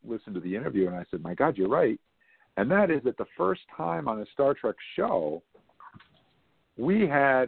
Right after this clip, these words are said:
a main character and a, and a representing a race of, of other people that was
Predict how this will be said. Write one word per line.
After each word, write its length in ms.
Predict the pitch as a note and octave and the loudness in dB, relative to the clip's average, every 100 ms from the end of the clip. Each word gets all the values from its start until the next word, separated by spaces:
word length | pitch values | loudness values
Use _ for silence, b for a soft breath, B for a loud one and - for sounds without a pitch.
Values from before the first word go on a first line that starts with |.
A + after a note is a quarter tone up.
| A2 | -2
a 160 | A#2 A#2 | -8 -8
main 260 | C#3 C3+ B2+ - | -12 -12 -14 -8
character 760 | D#3+ F#2+ - G2+ F#2 F#2 G#2+ _ _ _ _ - | -6 -6 -8 -6 -6 -6 -10 _ _ _ _ -10
and 180 | A2+ A#2 | -8 -6
a, 160 | A2+ - | -8 -8
and 160 | A#2 G#2+ | -8 -6
a 240 | G2+ F#2 E2+ | -6 -6 -6
representing 720 | A#2 B2 A#2+ G#2 A2+ A2+ G2+ | 0 0 0 -4 -6 -6 -10
a 80 | F#2+ | -8
race 300 | G2 A#2 A#2+ - G#2+ | -2 -2 -4 -6 -2
of, 300 | G2+ F#2 F2 _ _ - | 0 -2 -6 _ _ -4
of 280 | F2 E2 - - | -4 -4 -10 -2
other 400 | A#2+ C3+ A2+ F#2+ - _ _ - | 0 2 2 0 -4 _ _ -12
people 540 | F2+ F2+ - D3 A2+ - b b b | -10 -4 0 2 0 -4 b b b
that 220 | G#2 C3 | -2 -2
was 180 | C#3 C3+ | -2 -4